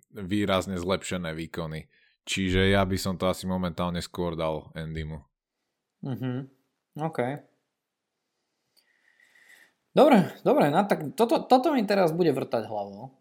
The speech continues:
Speaker 2: rozhodne. Tak, e, som na to, som na to veľmi zvedavý. E, ak by si chcel momentálne vedieť, že ako vyzerá tá moja zostava, tak len tak v rýchlosti.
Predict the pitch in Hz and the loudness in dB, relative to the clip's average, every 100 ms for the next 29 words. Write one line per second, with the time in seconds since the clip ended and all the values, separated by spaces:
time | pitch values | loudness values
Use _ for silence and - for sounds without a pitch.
0 | - 123 110 110 104 104 120 131 _ 113 | -10 -8 -6 -8 -8 -10 -12 -14 _ -10
1 | 107 - - 113 110 110 120 120 117 120 | -10 -12 -8 -6 -6 -8 -8 -6 -4 -4
2 | 117 110 - - - 123 123 113 120 123 | -2 -4 -10 -14 -8 -4 -4 -2 -2 -4
3 | 117 113 113 113 131 147 - - _ - | -4 -6 -4 -4 -6 -6 -12 -20 _ 0
4 | 127 127 123 151 165 175 160 147 147 - | 2 4 4 2 2 0 -2 -4 -8 -12
5 | - 151 151 147 143 139 135 135 135 131 | 2 4 6 4 0 4 4 4 2 0
6 | 127 127 123 131 135 131 131 123 131 127 | 0 0 0 0 2 0 0 -2 0 0
7 | 131 131 131 123 131 123 117 - 127 117 | 2 2 2 2 2 2 2 0 0 0
8 | 120 135 160 _ 117 113 123 127 127 123 | 0 -4 -8 _ -6 -2 0 0 0 -2
9 | 120 - 117 - - 117 123 | -4 -2 -4 -4 -6 -6 -8